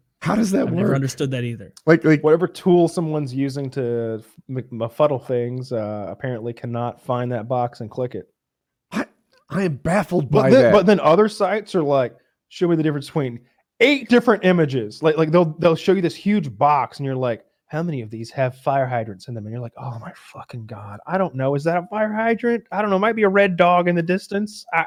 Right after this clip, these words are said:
Speaker 3: I
Speaker 2: Yeah. It's like,
Speaker 3: click.
Speaker 2: "Well, this is an
Speaker 3: Nope.
Speaker 2: angle, just a picture down a street, and one of these boxes covering something that must be three thousand yards away. I don't know what that," so I've literally on sites before gotten into that, like, loop where I'm like,
Speaker 3: Mm.
Speaker 2: "All right, I definitely got all the signs.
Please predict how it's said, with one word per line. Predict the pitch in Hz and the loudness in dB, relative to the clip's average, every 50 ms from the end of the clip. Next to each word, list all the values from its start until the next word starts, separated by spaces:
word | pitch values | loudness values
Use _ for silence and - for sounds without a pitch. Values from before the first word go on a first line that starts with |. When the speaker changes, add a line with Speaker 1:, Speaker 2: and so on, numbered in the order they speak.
| - | -2
Speaker 3:
I | - 175 - - - | -6 -8 -8 -4 -2
Speaker 2:
Yeah. | 185 170 151 127 117 - _ _ _ _ _ - | 0 0 0 -2 -4 -8 _ _ _ _ _ -2
It's | 175 202 | 2 4
like, | 233 208 180 | 4 4 2
Speaker 3:
click. | 190 | 2
Speaker 2:
"Well, | 240 269 277 | 0 -2 -2
this | 254 - 143 | -2 0 2
is | |
an | 147 170 196 | 2 4 4
Speaker 3:
Nope. | 226 269 | 4 2
Speaker 2:
angle, | 214 240 247 233 233 226 | 0 -4 -4 -6 -6 -6
just | 170 202 196 | -8 -8 -8
a | - 170 | -8 -8
picture | - - 240 220 - - 233 196 | -6 -6 -6 -6 -6 -6 -6 -6
down | 147 160 165 196 214 208 | -4 -4 -4 -4 -4 -4
a | |
street, | 190 - - - 214 226 226 233 226 - - _ _ _ - | -4 -6 -6 -6 -4 -4 -4 -4 -6 -10 -18 _ _ _ -10
and | - 160 165 165 160 147 | -6 -4 -2 -2 -2 -2
one | 139 170 214 | -2 -2 -2
of | 233 220 | 0 0
these | 208 170 | -2 -2
boxes | 139 185 170 175 175 - - 156 - | -2 -4 -6 -6 -8 -8 -8 -10 -8
covering | - 185 180 165 175 175 147 | -6 -4 -4 -2 -2 -4 -4
something | 185 196 170 151 165 156 | -4 -4 -4 -4 -4 -4
that | 151 | -4
must | 180 175 - | -4 -6 -6
be | 160 - - - | -8 -10 -10 -6
three | 180 202 226 | -4 -4 -4
thousand | - - 165 143 151 175 165 147 170 156 | -4 -4 -6 -4 -2 -2 -2 0 -2 -2
yards | 147 143 143 147 131 139 | 0 -2 -2 -4 -4 -6
away. | 139 127 131 120 113 107 - _ _ 143 131 - | -6 -6 -6 -8 -10 -12 -18 _ _ -18 -8 -4
I | 143 151 | -4 -2
don't | 135 123 175 165 165 151 | 0 0 0 0 0 0
know | 151 151 151 | -2 -2 -2
what | 143 139 131 - | -2 -4 -4 -4
that," | 151 131 127 - 151 - _ _ - _ _ 143 | -6 -8 -8 -10 -14 -18 _ _ -20 _ _ -12
so | - - - - | -12 -10 -8 -4
I've | - 233 302 208 156 - _ _ | -2 -2 0 -2 -4 -6 _ _
literally | 160 170 202 208 208 196 190 185 | -2 0 0 2 2 2 2 0
on | 156 165 170 156 | 0 -2 -2 -2
sites | - - 170 170 175 - | -2 -2 -2 -2 -2 -4
before | - - 185 - 202 196 202 202 196 - _ _ _ _ | -8 -10 -10 -8 -6 -6 -6 -6 -8 -10 _ _ _ _
gotten | - 156 175 170 165 | -4 -2 -2 -2 -2
into | 160 160 165 | -2 -2 0
that, | 160 156 147 160 - - | -2 -2 -2 -4 -6 -4
like, | 143 139 127 - | -6 -6 -6 -6
loop | - 135 147 165 165 185 180 - - _ _ _ _ _ | -6 -2 0 2 2 2 0 -2 -8 _ _ _ _ _
where | - 151 | -6 -4
I'm | 151 151 | -2 -2
like, | 143 139 156 | 0 0 0
Speaker 3:
Mm. | 151 | 2
Speaker 2:
"All | 170 | 0
right, | 160 131 113 - _ _ _ _ _ _ _ _ _ _ _ _ _ _ _ | 0 0 -2 -6 _ _ _ _ _ _ _ _ _ _ _ _ _ _ _
I | - 123 | -20 -12
definitely | - 139 139 - 160 175 170 170 | -8 -6 -6 -4 -4 -2 -2 -2
got | 170 190 | 0 -2
all | 196 196 | -2 0
the | 202 226 | -2 0
signs. | - 233 220 202 202 214 233 247 - - - - | 0 0 0 0 0 -2 -4 -6 -8 -12 -18 -20